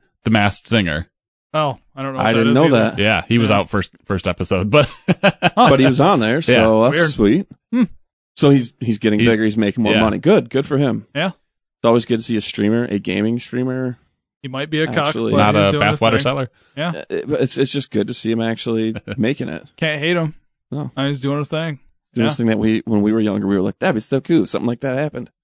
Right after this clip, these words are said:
Speaker 2: I would have
Speaker 1: Actually,
Speaker 2: the worst panic attacks
Speaker 1: he was, he
Speaker 2: if
Speaker 1: was
Speaker 2: I was
Speaker 1: on,
Speaker 2: on
Speaker 1: uh,
Speaker 2: any
Speaker 1: Family
Speaker 2: kind of
Speaker 1: Feud before he was a big streamer.
Speaker 2: For real.
Speaker 3: He was a Halo,
Speaker 2: Wow.
Speaker 3: if I remember, a Halo streamer
Speaker 1: I think
Speaker 3: at one
Speaker 1: so.
Speaker 3: point too, and
Speaker 2: Huh.
Speaker 3: Champion. So
Speaker 2: Wow.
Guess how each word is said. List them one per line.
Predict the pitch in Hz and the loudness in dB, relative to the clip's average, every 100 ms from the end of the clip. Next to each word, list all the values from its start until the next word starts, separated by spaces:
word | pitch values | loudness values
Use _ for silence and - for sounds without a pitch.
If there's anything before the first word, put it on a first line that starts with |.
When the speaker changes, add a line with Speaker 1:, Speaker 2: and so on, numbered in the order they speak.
| _ - | _ -8
Speaker 2:
I | 226 | -4
would | 156 | -2
have | 143 139 120 _ - | -2 -4 -6 _ -4
Speaker 1:
Actually, | 147 151 | 0 2
Speaker 2:
the | 190 | 4
worst | 170 175 - | 6 4 2
panic | 160 151 143 | 0 0 -4
attacks | 135 | 0
Speaker 1:
he | 170 | 2
was, | 190 147 | 2 0
he | 120 | 2
Speaker 2:
if | 180 | 4
Speaker 1:
was | 160 | 4
Speaker 2:
I | |
was | 160 156 | 4 4
Speaker 1:
on, | 147 | 4
Speaker 2:
on | 117 | 2
Speaker 1:
uh, | |
Speaker 2:
any | 165 | 2
Speaker 1:
Family | 151 156 123 | 2 4 2
Speaker 2:
kind | |
of | 117 | 2
Speaker 1:
Feud | 175 117 67 - _ _ _ - | 2 2 0 -10 _ _ _ -4
before | 107 - 123 120 | -4 0 2 2
he | 123 | 2
was | 107 | 0
a | 92 - - | -4 -4 -2
big | 110 95 | -2 -2
streamer. | - 113 78 67 - - | -4 -4 -4 -10 -12 -6
Speaker 2:
For | 185 | 0
real. | 202 156 110 | 0 0 -4
Speaker 3:
He | 110 151 233 | -6 -4 -2
was | 254 185 | 0 -2
a | 139 | -2
Halo, | - 113 151 - 98 98 | 0 0 2 2 2 -2
Speaker 2:
Wow. | 98 _ | -6 _
Speaker 3:
if | - | -2
I | 120 | 0
remember, | 117 110 | 0 -2
a | - | -4
Halo | 104 101 - | -4 -4 -4
streamer | - - 82 | -10 -8 -6
Speaker 1:
I | 104 | -6
think | |
Speaker 3:
at | - | -4
one | |
Speaker 1:
so. | 87 69 | -4 -4
Speaker 3:
point | - | -8
too, | - 82 | -12 -6
and | 392 | 0
Speaker 2:
Huh. | 370 | 0
Speaker 3:
Champion. | 214 - 65 - | 0 -6 -12 -16
So | - - - _ _ _ - | -16 -16 -16 _ _ _ -6
Speaker 2:
Wow. | 202 208 | -2 -2